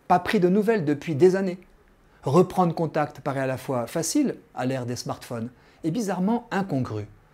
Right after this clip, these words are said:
Pourquoi lui ou elle ? Et pourquoi maintenant ? Certes, à force de ne pas le faire, le lien sera dissous. Mais si je fais irruption dans sa vie, ne vais-je pas le déranger ?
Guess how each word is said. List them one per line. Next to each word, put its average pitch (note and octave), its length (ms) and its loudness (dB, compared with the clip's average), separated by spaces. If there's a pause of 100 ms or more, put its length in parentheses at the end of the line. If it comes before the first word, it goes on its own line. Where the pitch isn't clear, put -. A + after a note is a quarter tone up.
(180)
Pourquoi C3 340 0
lui D3+ 480 -2 (100)
ou C#3 160 -2
elle ? C3+ 280 -2 (500)
Et C3+ 80 -2
pourquoi D#3+ 320 0
maintenant ? F3 480 0 (540)
Certes, G3 320 0
à C3+ 80 -2
force F3 260 0
de - 80 -4
ne C3+ 140 2
pas G3+ 240 2
le D3 100 4
faire, G#3 440 -4
le C3+ 120 0
lien D3 340 0
sera C3 380 -4
dissous. C3 420 -2 (760)
Mais E3 60 0
si F#3 160 -2
je A3 80 2
fais G#3+ 280 0
irruption F3+ 600 2
dans A#2+ 120 -2
sa B2+ 200 -4
vie, A#2+ 240 -4 (340)
ne D3+ 60 -4
vais-je C3+ 220 -2
pas C#3 300 -2
le C3 120 -2
déranger ? F#3 500 0